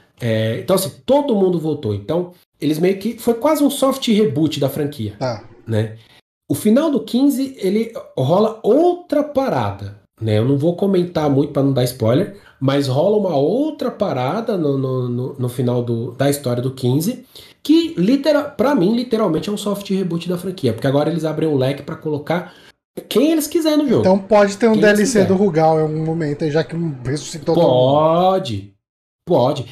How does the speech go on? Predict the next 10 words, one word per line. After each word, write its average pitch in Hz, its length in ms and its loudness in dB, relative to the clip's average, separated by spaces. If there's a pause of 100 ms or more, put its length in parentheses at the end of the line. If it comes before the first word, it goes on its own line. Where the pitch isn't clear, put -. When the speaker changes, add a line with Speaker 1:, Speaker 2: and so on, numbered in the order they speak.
(140)
Speaker 1:
Eu 170 140 4
não 226 120 2
duvido 240 320 -4
nada 226 300 -2
que 165 140 -8
tenha 180 200 -4
um 214 120 -2
D 190 80 -2
L 180 180 -2
C, 202 500 -4